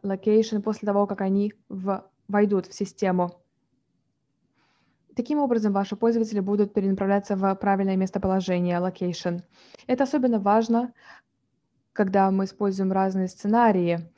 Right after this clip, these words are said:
роуминг-сценарии. Например, люди работают из дома, они должны работать локально тогда, но когда они находятся в офисе или если они работают с H C L Lam-, Nomad, тогда они должны постоянно использовать онлайн-локейшн,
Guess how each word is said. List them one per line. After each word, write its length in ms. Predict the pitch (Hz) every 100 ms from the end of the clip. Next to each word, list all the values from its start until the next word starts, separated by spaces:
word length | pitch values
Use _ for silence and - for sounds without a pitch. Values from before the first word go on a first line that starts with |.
| -
роуминг-сценарии. 1000 | 202 208 220 190 - - 196 185 175 170
Например, 440 | 180 180 196 190 190 - -
люди 240 | 220 214 202
работают 540 | 190 190 190 190 180
из 140 | 180
дома, 440 | 170 208 247 247 247 - -
они 240 | - 196 196
должны 340 | 190 185 190
работать 420 | 185 185 185 180
локально 500 | 175 165 214 214 202
тогда, 420 | 190 190 190 190 190 -
но 80 | 226
когда 200 | 214 208
они 120 | 202
находятся 560 | 190 185 202 190 185 190
в 80 | 180
офисе 480 | 240 247 240 247
или 220 | 233 214 185
если 240 | 185 190
они 100 | 190
работают 460 | 185 185 185 185 185
с 80 |
H 240 | - 190 190
C 140 | -
L 120 | 185
Lam-, 300 | 180 175 196 -
Nomad, 380 | 196 196 254 - - - -
тогда 260 | - 208 220
они 140 | 214
должны 360 | 196 190 202 208 - -
постоянно 540 | - 208 214 208 208 196
использовать 480 | - 208 196 185 -
онлайн-локейшн, 1200 | 208 196 190 190 196 190 190 214 202 202 208 202